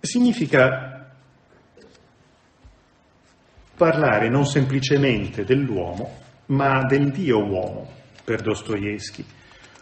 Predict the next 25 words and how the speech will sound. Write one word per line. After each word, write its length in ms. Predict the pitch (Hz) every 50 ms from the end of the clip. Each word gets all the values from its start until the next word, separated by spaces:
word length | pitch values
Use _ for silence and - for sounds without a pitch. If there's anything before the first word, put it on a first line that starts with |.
| - _ -
la 140 | - 120 117
radice 380 | 117 131 131 160 165 - - 135
di 120 | 117 113
quello 280 | - - 135 131 123 110
che 160 | - - 113
poi 280 | - - 135 135 135 123
diventerà 920 | 117 110 104 110 110 101 107 120 110 110 120 123 120 120 - - - - - -
il 160 | 113 110 107
centro 460 | - - 135 131 131 131 127 123 113
di 160 | 107 107 113
gran 220 | 110 123 113 110 113
parte 280 | 131 131 127 - 131
della 240 | 117 113 107 107 104
filosofia 920 | - - 120 117 110 104 110 107 - - - 127 120 120 113 107 104 104
russa, 500 | 104 139 156 135 - - - - 101 92
da 420 | 90 87 98 95 92 92 - - - - - - - _
Solovyov 1040 | - - - - 107 101 98 92 104 135 135 120 104 - - - - 107 101 -
fino 440 | - - 113 110 110 107 104 104 - - - -
agli 220 | - 110 107 110 107
autori 540 | 110 107 101 - - 123 120 117 110 107 101
del 260 | 110 110 107 107 107
ventesimo 600 | 98 110 107 104 - 123 110 104 117 110 110 104
secolo 480 | - - - 120 127 - 117 110 107
come 320 | 104 - 113 107 104 104 101
Bulgakov. 840 | 95 98 98 104 101 104 92 92 90 90 - - - - - -